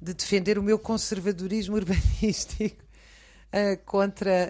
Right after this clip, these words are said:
aquilo que vejo, eh, por aí hoje em dia. Ah, mas, assim, os meus olhos o que veem é que as nossas zonas mais bonitas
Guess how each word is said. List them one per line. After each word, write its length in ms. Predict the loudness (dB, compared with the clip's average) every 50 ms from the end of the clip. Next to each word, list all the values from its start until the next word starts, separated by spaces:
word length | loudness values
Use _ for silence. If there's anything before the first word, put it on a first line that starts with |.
| -4 -6 -6
aquilo 380 | -6 -6 -4 -2 0 0 0 -2
que 160 | -4 -8 -12 -8
vejo, 640 | -2 2 2 2 2 0 -2 -6 -8 -8 -8 -6
eh, 320 | -4 -2 0 0 0 0 -2
por 220 | -6 -8 -4 -2
aí 320 | -2 -2 -2 -2 0 0 0
hoje 220 | 0 0 -2 -4
em 100 | -6 -4
dia. 360 | -6 -6 -6 -4 -6 -8 -10 -14 _ -20 -20 -20 -20 -20 -20 -20 -20 -20 -8 -2
Ah, 320 | 0 2 4 4 2 2
mas, 380 | 0 -2 -2 -2 -2 -2 -2 0
assim, 440 | 0 0 0 -2 -4 -4 -4 -6 -6
os 140 | -6 -6 -6
meus 380 | -4 0 0 0 0 -2 0 4
olhos 560 | 6 6 6 4 2 0 -2 -4 -4 -4 -6
o 60 | -8
que 140 | -8 -8 -10
veem 720 | -10 -6 -4 -2 -2 -2 -2 -2 -4 -4 -4 -4 -6 -6 -6
é 120 | -6 -6
que 500 | -6 -8 -10 -8 -6 -4 -2 -2 -4 -4 -6 -10 -16 -20 -20 -20 -20 -20 -20 -20 -14 -6
as 240 | -4 -4 -4 -4 -4
nossas 460 | 0 0 2 2 2 0 -2 -4 -4
zonas 460 | -6 -4 -2 -2 -2 -2 -2 -4 -4
mais 400 | -2 0 2 2 2 2 0 -4
bonitas 880 | -8 -10 -10 -10 -10 -10 -8 -6 -6 -4 -4 -6 -8 -10 -12 -12 -12 -14